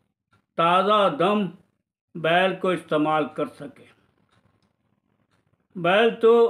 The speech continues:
वो खुश नसीब जानवर है कि जिसे मालूम ही नहीं कि उसका इस्तेहसाल हो रहा है। सारी अजियत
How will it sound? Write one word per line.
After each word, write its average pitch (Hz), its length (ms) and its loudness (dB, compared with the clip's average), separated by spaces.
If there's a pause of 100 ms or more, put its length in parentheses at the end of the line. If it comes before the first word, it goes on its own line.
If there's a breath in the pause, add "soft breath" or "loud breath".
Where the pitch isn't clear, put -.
(1300)
वो 185 220 -2 (100)
खुश 208 260 -4
नसीब 180 560 -4
जानवर 170 560 0
है 120 200 -14 (1160)
कि 175 140 -2
जिसे 180 400 -4
मालूम 185 580 2
ही 233 160 2
नहीं 202 340 0
कि - 760 -14
उसका 190 380 -2
इस्तेहसाल 156 800 -2
हो 131 200 -12
रहा 120 160 -18
है। - 200 -20 (2500)
सारी 190 580 0
अजियत 170 500 -2